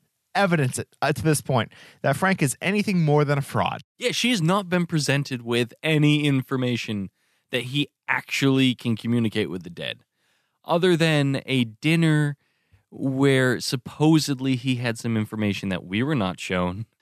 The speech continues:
Speaker 2: uh, of her dead husband, which clearly a con man could probably get a hold of.
Speaker 1: She has zero evidence at this point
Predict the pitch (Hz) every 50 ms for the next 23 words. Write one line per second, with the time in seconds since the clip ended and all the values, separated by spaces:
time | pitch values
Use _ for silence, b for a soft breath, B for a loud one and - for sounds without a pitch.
0 | _ _ _ _ _ - 113 104 104 101 - - 113 107 101 101 - 110 107 107
1 | 107 107 104 101 92 95 107 110 104 - 92 90 87 80 _ _ - 135 127 -
2 | _ - - 202 208 190 180 156 147 135 104 - - 104 95 - - - 156 160
3 | 170 147 123 104 95 90 87 85 85 - _ _ _ _ - - 113 - - -
4 | 104 101 95 98 92 87 90 85 85 82 90 87 80 73 - - - - _ _
5 | _ _ _ _ _ _ - - - - 285 - 147 151 147 139 123 98 101 110
6 | 113 139 185 190 180 175 170 165 156 151 - 120 113 110 117 113 107 - - 101
7 | 104 - 113 107 - - 113 104 98 98 92 _